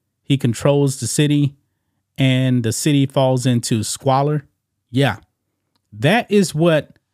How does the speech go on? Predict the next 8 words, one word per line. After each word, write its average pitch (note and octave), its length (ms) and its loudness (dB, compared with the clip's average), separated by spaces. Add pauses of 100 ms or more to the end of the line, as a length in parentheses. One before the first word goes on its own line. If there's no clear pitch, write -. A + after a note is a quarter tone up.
(160)
San - 420 -2
Francisco A#2+ 840 -2 (400)
looks C3+ 340 -2
like G#2+ 220 -4
right F#2+ 180 -6
now. - 220 -12 (880)
A D3+ 160 2
complete D3 1000 -2